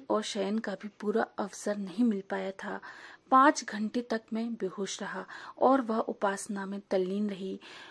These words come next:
उसके आते ही मैं ठीक उसी भांति होश में आ गया, जैसे कोई नींद पूरी होने के बाद उठ बैठता है। फिर तो एक सप्ताह में ही मैं पूरा चंगा हो गया। इसी प्रकार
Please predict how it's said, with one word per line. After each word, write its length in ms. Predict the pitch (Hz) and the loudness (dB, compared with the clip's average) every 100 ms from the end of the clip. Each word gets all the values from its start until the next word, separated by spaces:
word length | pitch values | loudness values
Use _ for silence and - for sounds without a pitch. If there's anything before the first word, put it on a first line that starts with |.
| - | -6
उसके 440 | 294 277 - 320 - - | -2 0 4 4 8 10
आते 280 | 247 240 | 10 8
ही 360 | 285 240 262 262 - _ _ _ _ _ _ _ _ _ _ _ _ _ _ _ - | 2 2 0 -2 -4 _ _ _ _ _ _ _ _ _ _ _ _ _ _ _ 4
मैं 220 | 254 311 - | 6 6 4
ठीक 280 | 285 294 - - | 4 4 2 -2
उसी 360 | 269 - 302 202 - | 2 6 6 6 -4
भांति 320 | 208 202 226 | -4 -2 -4
होश 340 | 196 202 196 196 | -4 -4 -4 -4
में 120 | 175 | -4
आ 120 | 185 185 | -4 -8
गया, 300 | 185 180 190 - - 202 | -8 -12 -12 -20 -16 -6
जैसे 300 | 214 208 226 | -4 -4 -4
कोई 220 | 240 226 | 0 2
नींद 440 | 202 202 240 262 | 2 4 6 6
पूरी 300 | - 208 202 | 4 -6 -6
होने 260 | 190 190 196 | -4 -4 -6
के 300 | - 208 208 - - - 190 | -6 -6 -6 -10 -20 -10 4
बाद 260 | 208 208 - - | 6 6 0 0
उठ 180 | 247 - | 0 2
बैठता 360 | 196 185 - | -2 -2 -6
है। 260 | 196 196 196 - - _ | -8 -6 -8 -10 -20 _
फिर 180 | 285 277 | 0 2
तो 300 | 285 285 - | 4 2 2
एक 200 | 262 262 | -2 -2
सप्ताह 480 | - 226 - 208 214 | -6 -6 -4 -2 -2
में 180 | 202 190 | -4 -4
ही 240 | 202 214 - - | -6 -6 -10 -4
मैं 120 | 220 226 | -2 -2
पूरा 440 | - 233 247 277 | -4 2 6 6
चंगा 400 | 269 208 196 202 | 6 -4 -4 -6
हो 200 | 190 180 | -6 -6
गया। 220 | 190 190 202 _ - - - | -4 -4 -6 _ -20 -20 -12
इसी 160 | 233 226 | -8 -8
प्रकार 480 | - 220 202 208 | -8 -2 0 0